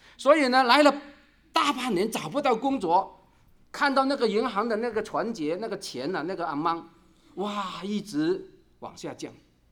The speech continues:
非常的焦急，经济的压力越来越大。那做丈夫的在国内是知识分子，啊，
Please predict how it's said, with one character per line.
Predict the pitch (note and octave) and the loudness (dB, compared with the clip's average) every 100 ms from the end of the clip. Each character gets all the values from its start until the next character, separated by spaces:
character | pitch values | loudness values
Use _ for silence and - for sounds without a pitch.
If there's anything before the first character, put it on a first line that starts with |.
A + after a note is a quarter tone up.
| _ _ _ _ _ _ _ _ _ _ | _ _ _ _ _ _ _ _ _ _
非 | F3+ F#3+ F#3+ | 2 4 4
常 | D3 C3 | -2 -6
的 | B2 | -6
焦 | B2 A#2+ | -8 -10
急， | - - _ _ _ _ _ _ _ _ | -12 -20 _ _ _ _ _ _ _ _
经 | - E3 F#3 | -4 0 0
济 | F#3 | 0
的 | C#3+ B2+ | -2 -4
压 | D#3 D3 | -6 -6
力 | D#3+ B2 A2 | -8 -8 -4
越 | F3+ F3 | 0 0
来 | A#2 G2 A#2 | 0 -10 -12
越 | B2 A2 | -10 -10
大。 | - - _ _ _ _ - - _ - - _ _ _ _ _ - | -12 -16 _ _ _ _ -20 -20 _ -20 -20 _ _ _ _ _ -12
那 | F3+ | -6
做 | F3+ F3 | -2 -2
丈 | - D#3 | -4 -8
夫 | - D3 | -8 -6
的 | C#3+ | -6
在 | C3+ C#3+ | -6 -8
国 | - A#2+ | -6 -6
内 | C#3+ B2 G2 _ _ _ _ | -6 -8 -14 _ _ _ _
是 | - B2+ | -12 -12
知 | - D3 | -8 -8
识 | D#3 | -8
分 | - C3 A#2 | -8 -8 -10
子， | - - _ _ _ _ _ _ _ _ _ _ _ _ _ | -14 -20 _ _ _ _ _ _ _ _ _ _ _ _ _
啊， | A#2 A#2 | -18 -16